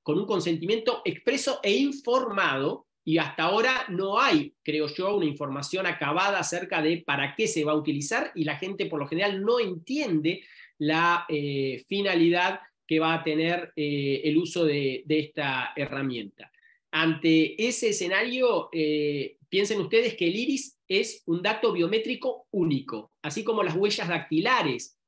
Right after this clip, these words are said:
eh, nos identifican y nos diferencian de todos los, el resto de los seres humanos. El iris es, eh, un dato de identificación que para colmo es inmutable en principio y que nos, eh, diferencia del resto de los, este, seres humanos.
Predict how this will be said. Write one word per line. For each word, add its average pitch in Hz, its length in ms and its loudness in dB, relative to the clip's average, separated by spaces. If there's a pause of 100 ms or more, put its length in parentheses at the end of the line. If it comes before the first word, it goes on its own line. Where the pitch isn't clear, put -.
(280)
eh, 143 240 0
nos 143 200 0
identifican 151 840 0
y 147 100 -2
nos 147 360 -2
diferencian 175 640 -2
de 156 120 0
todos 190 420 2
los, 139 240 -6
el 139 120 -4
resto 175 300 -4
de 170 60 4
los 165 100 2
seres 190 260 -2
humanos. 240 460 0
El 180 160 2
iris 254 460 -2 (340)
es, 190 400 -2
eh, 151 560 2
un 185 180 -4
dato 208 320 0
de 180 120 0
identificación 160 1080 0
que 139 100 -4
para 139 220 -6
colmo 190 300 -2
es - 320 -8
inmutable 151 640 2
en 135 100 0
principio 220 720 -8 (380)
y 208 260 -2
que 220 520 6
nos, 165 720 2
eh, 151 280 2
diferencia 208 680 -2
del 180 640 0
resto 175 420 -4
de 156 540 4
los, 127 720 -6
este, 131 380 -8
seres 147 280 -4
humanos. 104 400 -12